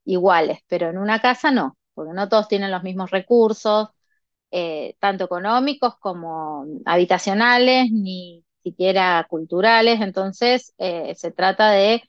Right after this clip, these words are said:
eh, de llevar lo que precisa el paciente y de que se entienda lo que, lo que nosotros queremos del tratamiento y hacia dónde vamos, y eso es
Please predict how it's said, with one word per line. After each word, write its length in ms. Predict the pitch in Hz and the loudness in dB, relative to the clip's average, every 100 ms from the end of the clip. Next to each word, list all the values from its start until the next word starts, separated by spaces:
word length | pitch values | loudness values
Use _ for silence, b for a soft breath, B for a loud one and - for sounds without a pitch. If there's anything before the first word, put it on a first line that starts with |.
| _ _ _ _ | _ _ _ _
eh, 240 | 185 160 | -10 -10
de 140 | - 170 | -6 -6
llevar 380 | - 196 214 226 | 0 4 4 4
lo 120 | 247 | 4
que 100 | 220 | 2
precisa 380 | 190 190 208 226 | -2 -4 -4 -2
el 80 | 220 | 0
paciente 460 | 214 247 240 247 | -2 0 -2 0
y 80 | 269 | 0
de 180 | 214 185 | 0 0
que 220 | 202 214 | -4 -4
se 140 | - | -6
entienda 600 | 196 190 285 254 214 226 - _ | -10 -2 0 2 2 0 -4 _
lo 240 | - 170 160 | -10 -10 -8
que, 640 | 156 147 - 85 58 - _ _ _ | -10 -8 -8 -8 -10 -16 _ _ _
lo 280 | 185 175 170 | -6 -4 -4
que 300 | - 160 156 | -6 -6 -4
nosotros 580 | 160 160 196 190 180 170 - | -6 -4 -2 0 -2 -4 -4
queremos 760 | 170 180 190 190 190 - - - | 0 2 0 -2 -4 -10 -20 -16
del 340 | - 160 160 | -6 -4 -2
tratamiento 760 | 160 160 170 202 208 202 240 302 B B B _ | -2 0 0 2 2 2 2 0 B B B _
y 120 | - 175 | -2 -2
hacia 240 | - 190 | 2 2
dónde 180 | 202 220 | 4 4
vamos, 480 | 233 247 294 - _ | 4 4 2 -2 _
y 160 | 202 190 | -2 -2
eso 200 | 196 220 | 0 -2
es 240 | 196 _ | -4 _